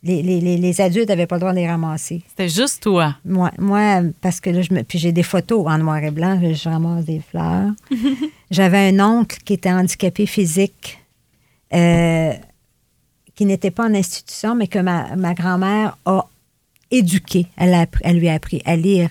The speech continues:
Speaker 1: à écrire.
Speaker 2: Oh,
Speaker 1: Parce que
Speaker 2: wow.
Speaker 1: avant, les gens étaient soit placés ou soit gardés à la maison, mais plus souvent gardés à la maison.
Speaker 2: Ouais.
Speaker 1: Mais lui, il était, euh, il ne pouvait pas marcher. Mais il avait toute sa tête.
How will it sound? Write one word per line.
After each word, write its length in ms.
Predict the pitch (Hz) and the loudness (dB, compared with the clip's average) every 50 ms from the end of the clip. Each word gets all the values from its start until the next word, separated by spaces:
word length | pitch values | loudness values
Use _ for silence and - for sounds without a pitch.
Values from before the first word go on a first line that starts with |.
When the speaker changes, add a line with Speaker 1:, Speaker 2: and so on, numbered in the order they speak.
| - | -2
Speaker 1:
à 140 | - - 170 | 0 2 2
écrire. 680 | 165 160 165 - - - - 208 185 180 170 165 170 151 - _ _ _ _ _ _ - | 2 2 -2 -6 -8 -2 0 2 2 2 2 0 -2 -4 -8 _ _ _ _ _ _ -10
Speaker 2:
Oh, 40 | 214 240 240 220 190 | -10 -8 -8 -6 -4
Speaker 1:
Parce 140 | 175 160 | -4 -4
que 120 | 165 - 294 | -2 0 0
Speaker 2:
wow. 60 | 262 | 0
Speaker 1:
avant, 220 | 208 180 214 226 | 0 0 0 0
les 160 | 226 214 175 170 | 2 2 0 0
gens 260 | 170 202 208 202 - - | 0 0 -2 -2 0 -2
étaient 360 | 175 180 175 - 180 165 - - | -2 -2 -2 -2 -2 -2 -2 -4
soit 220 | - - - 247 | -8 -8 -6 -8
placés 420 | 220 - 208 180 175 - - 226 233 | -4 0 0 0 0 0 0 -2 0
ou 80 | 226 | -2
soit 220 | 202 - - 214 196 | -2 -2 -2 -2 0
gardés 260 | 180 170 170 165 180 | 0 0 0 2 2
à 60 | 180 | 2
la 100 | 170 165 | 2 2
maison, 320 | 170 165 165 160 156 170 180 | 2 2 2 0 -2 -2 -2
mais 160 | 190 175 175 | -2 -2 -4
plus 160 | - - 196 | -4 -6 -8
souvent 260 | 170 - 196 185 190 202 | -6 -4 -4 -2 -2 -2
gardés 280 | 180 170 165 160 170 | -2 -2 -2 -2 -2
à 60 | 170 | -2
la 80 | 165 160 | 0 0
maison. 520 | 160 160 165 175 170 170 175 190 208 220 220 - _ _ _ _ _ - | 0 -2 -2 -4 -4 -4 -4 -4 -4 -6 -8 -12 _ _ _ _ _ -6
Speaker 2:
Ouais. 140 | 202 202 - | -6 -6 -2
Speaker 1:
Mais 140 | - 170 175 | -2 -2 0
lui, 160 | 170 180 190 | 2 2 2
il 80 | 185 175 | 2 0
était, 420 | 165 - 185 180 175 170 165 165 156 | 0 2 2 2 2 2 2 0 0
euh, 40 | - - 151 | -2 -4 -2
il 220 | 180 175 160 143 | -2 0 0 2
ne 80 | 175 170 | 0 0
pouvait 220 | 170 - 165 165 | 0 -2 -4 -4
pas 100 | 160 - 170 | -2 -2 -2
marcher. 360 | 165 156 - - - - - - _ _ _ _ _ _ _ _ _ _ _ _ _ _ _ _ _ _ _ - _ | -4 -4 -6 -8 -10 -10 -12 -12 _ _ _ _ _ _ _ _ _ _ _ _ _ _ _ _ _ _ _ -12 _
Mais 100 | 175 170 | -2 0
il 40 | 170 | 0
avait 120 | 156 170 | 0 -2
toute 160 | 170 - - | -4 -6 -6
sa 120 | - 170 156 | -6 -6 -4
tête. 320 | - 170 170 - 175 - | -4 -6 -6 -6 -10 -12